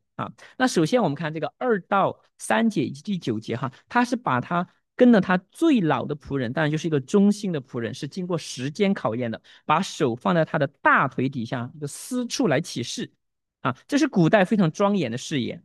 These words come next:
而且似乎是关乎传宗接代的，好像他以自己后代的性命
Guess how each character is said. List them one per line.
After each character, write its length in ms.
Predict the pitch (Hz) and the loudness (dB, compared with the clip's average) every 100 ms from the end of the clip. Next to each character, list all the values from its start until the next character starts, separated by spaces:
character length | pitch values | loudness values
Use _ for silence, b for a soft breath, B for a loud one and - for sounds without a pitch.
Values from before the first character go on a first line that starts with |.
| _ | _
而 80 | - | -6
且 100 | 143 | -6
似 180 | 143 190 | -4 -6
乎 140 | 190 | -4
是 100 | 175 | -6
关 400 | 160 - 202 196 | -8 2 2 2
乎 200 | 196 190 | -2 -4
传 380 | 180 - 117 131 | -6 -4 -2 -2
宗 180 | 151 160 | -2 -2
接 200 | 160 151 | 0 -2
代 180 | 160 131 | -2 -4
的， 120 | 104 _ b b | -6 _ b b
好 80 | 147 | -8
像 140 | 170 | -8
他 240 | - 208 208 | -6 -2 0
以 120 | 135 | 0
自 380 | 127 - 320 262 | -4 -10 -2 -2
己 220 | 170 123 | -2 -6
后 400 | - - 330 240 | -8 -2 0 2
代 140 | 175 156 | 2 0
的 80 | 131 | -2
性 420 | - - 277 170 | -6 0 2 4
命 220 | 185 | 2